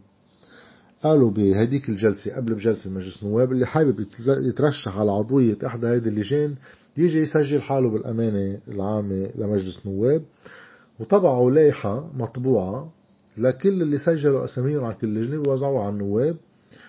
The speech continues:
واللي ما بدك إياه أنت بتشطبه. طيب،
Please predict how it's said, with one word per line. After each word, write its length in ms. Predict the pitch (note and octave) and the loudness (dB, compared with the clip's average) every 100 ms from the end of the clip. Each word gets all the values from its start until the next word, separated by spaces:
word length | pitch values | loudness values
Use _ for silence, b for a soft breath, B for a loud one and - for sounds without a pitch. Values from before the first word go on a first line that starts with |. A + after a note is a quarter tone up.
| B C3 | B -2
واللي 180 | E3 | 2
ما 120 | F3 G3+ | 2 0
بدك 360 | F3 E3 - | 2 0 2
إياه 140 | E3+ D#3+ | 0 2
أنت 160 | D3 | -2
بتشطبه. 520 | D3 - C3+ - - - _ _ _ - _ _ _ _ _ _ _ _ _ _ _ _ _ _ _ _ _ | -4 -2 -4 -4 -14 -20 _ _ _ -20 _ _ _ _ _ _ _ _ _ _ _ _ _ _ _ _ _
طيب، 100 | A2 | -18